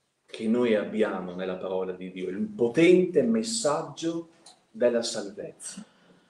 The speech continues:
Il potente, quel potente messaggio che è capace, che è capace di cambiare la vita di ogni essere umano. La vita di ogni uomo, la vita di ogni donna.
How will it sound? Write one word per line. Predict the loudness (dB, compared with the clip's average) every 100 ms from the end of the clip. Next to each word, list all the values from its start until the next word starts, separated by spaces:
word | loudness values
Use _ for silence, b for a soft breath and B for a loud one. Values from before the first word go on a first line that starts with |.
| _ _ _ -20 B
Il | 2 4
potente, | 8 10 10 8 6 6
quel | 10 8
potente | 8 0 0 4 2
messaggio | 2 -4 2 4 4 4
che | 2 -2
è |
capace, | -2 -4 -4 -2 0 0 -2 -4 -4
che | -2
è |
capace | -4 -4 -4 -4 -6 -8 _ _
di | -14 -14 -14 0
cambiare | 4 4 0 -2 4 4 4 -4 -4 -2
la | -2
vita | -4 -8 -10 -8
di | -8 -6 0
ogni | 0 0 -4 -8 -12 _ _ -6
essere | -4 -4 -12 -12 -10 -10 -14 _ _ _
umano. | -14 -12 -14 -14 -16 -18 -20 _ _ _ _ _ _ _ _ -2
La | 4 4
vita | 2 2 2
di | 2
ogni | 0 0 -4
uomo, | 4 4 6 0
la | -2 -4
vita | -4 -8 -6 -6
di | -6
ogni | -8 -8
donna. | -10 -10 -14 _